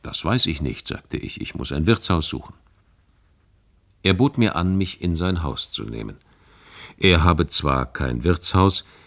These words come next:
ich soll es aber bei ihm so gut finden, als es Gefälligkeit machen könne. Ich sah dem Mann näher ins Auge und las wenigstens keine Schurkerei darin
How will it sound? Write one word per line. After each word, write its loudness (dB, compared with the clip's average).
ich 4
soll 4
es 2
aber 0
bei 2
ihm 2
so 2
gut -4
finden, 0
als -4
es -6
Gefälligkeit -6
machen -8
könne. -14
Ich -2
sah 2
dem 0
Mann 0
näher 0
ins -8
Auge -6
und -2
las 2
wenigstens 0
keine 0
Schurkerei 0
darin -8